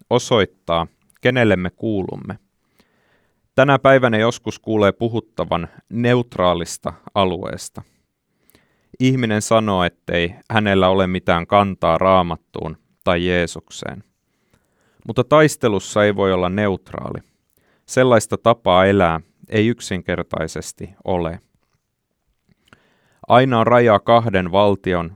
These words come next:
ja valtakunnan välillä. Joskus tänä päivänä pyritään häivyttämään tuo raja pois. Kristitty on kutsuttu elämään valon valtakunnasta käsin. Pimeyden valtakunnasta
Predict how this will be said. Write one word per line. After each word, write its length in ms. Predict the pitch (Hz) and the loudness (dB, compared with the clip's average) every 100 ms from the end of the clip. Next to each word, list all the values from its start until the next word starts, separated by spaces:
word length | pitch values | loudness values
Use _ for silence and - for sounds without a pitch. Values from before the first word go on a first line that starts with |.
| - | -6
ja 100 | 92 | -2
valtakunnan 640 | 90 95 90 - 87 85 85 | 0 0 -2 -10 -12 -12 -4
välillä. 420 | 85 82 - 107 - _ _ _ _ _ _ - | -4 -4 -8 -14 -18 _ _ _ _ _ _ -4
Joskus 400 | 127 135 123 - | -2 -2 -8 -4
tänä 260 | 117 120 110 | -2 -2 0
päivänä 420 | 98 95 87 85 | 2 2 0 -4
pyritään 560 | 104 110 101 - 82 | -4 0 -2 -2 -6
häivyttämään 800 | 90 110 104 92 _ 82 82 80 | -2 -2 -2 -6 _ -10 -10 -10
tuo 200 | 101 92 | -6 -4
raja 340 | 92 104 90 80 | 0 0 0 -4
pois. 520 | 90 87 80 - - _ _ _ _ _ _ _ _ - | -6 -6 -8 -14 -20 _ _ _ _ _ _ _ _ -2
Kristitty 540 | 143 147 139 - 117 | -2 0 -4 -4 -6
on 100 | 104 | -4
kutsuttu 500 | 113 - - - - | -6 -10 -14 -10 -6
elämään 580 | 107 113 98 90 82 85 | 0 2 2 2 -4 0
valon 360 | 120 113 85 | 0 0 0
valtakunnasta 800 | 92 92 82 80 - 92 87 - | 0 0 -2 -12 -14 -14 -14 -14
käsin. 500 | - 85 - - - _ _ _ _ _ _ _ _ _ _ _ | -8 -8 -8 -14 -16 _ _ _ _ _ _ _ _ _ _ _
Pimeyden 460 | 127 135 131 117 110 | 0 4 4 4 4
valtakunnasta 920 | 117 113 107 - 92 90 - - | 4 4 -2 -2 -4 -4 -6 -6